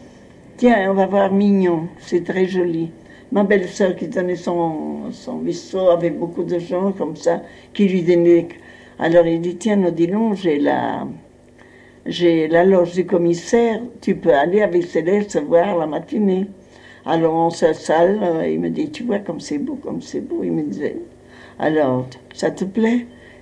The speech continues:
Et moi, tout à coup, fatiguée de, d'entendre chanter, je dis, « Ça sera bientôt fini. » Il me l'a dit toute mal. Elle dit, « Ma femme, n'importe où je l'amenais. » Je sais pas. Ah !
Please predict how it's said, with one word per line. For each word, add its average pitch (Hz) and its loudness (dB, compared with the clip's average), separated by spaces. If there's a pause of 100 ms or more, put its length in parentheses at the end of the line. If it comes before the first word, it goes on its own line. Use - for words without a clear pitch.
Et 170 2
moi, 170 0 (160)
tout 240 -8
à 151 0
coup, 170 -4 (360)
fatiguée 156 -2
de, 143 0
d'entendre 147 -4
chanter, 151 -6
je - -12
dis, « 220 -10 (340)
Ça - -4
sera 180 -6
bientôt 160 -4
fini. » 170 -4 (460)
Il 220 6
me 254 4
l'a 214 6
dit 220 4
toute 233 -6
mal. 226 -2 (640)
Elle 392 -2
dit, « - -4 (440)
Ma 233 2
femme, 370 0 (260)
n'importe 247 0
où 359 -2
je 226 4
l'amenais. » 262 2 (400)
Je 262 0
sais 202 -2 (120)
pas. - 0 (1500)
Ah ! 587 4